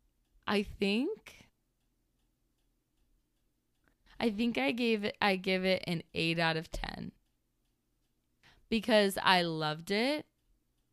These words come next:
Like, you guys already heard all that I loved. But, like, there were a couple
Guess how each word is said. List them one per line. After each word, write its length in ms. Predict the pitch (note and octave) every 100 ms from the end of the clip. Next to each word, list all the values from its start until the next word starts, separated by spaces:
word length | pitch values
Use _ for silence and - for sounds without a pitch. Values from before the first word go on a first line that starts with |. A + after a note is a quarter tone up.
| _ _ _ _ _ _ _ _ _ _ _ - _ _ _ - _ -
Like, 340 | G#3+ F3+ -
you 200 | - F#3
guys 240 | F3 D#3+ D#3+
already 320 | D#3 D#3 D#3
heard 280 | G3 D3 D3 -
all 200 | - D3
that 100 | -
I 100 | -
loved. 300 | - - - - - _ _ _ _ _ _ _ - _ _
But, 240 | - G#3 F3+
like, 300 | F#3+ F3 -
there 240 | F#3+ F#3+ F3+
were 500 | E3+ F3 F#3+ A3 A#3
a 100 | A3
couple 500 | - G#4+ A#4+ -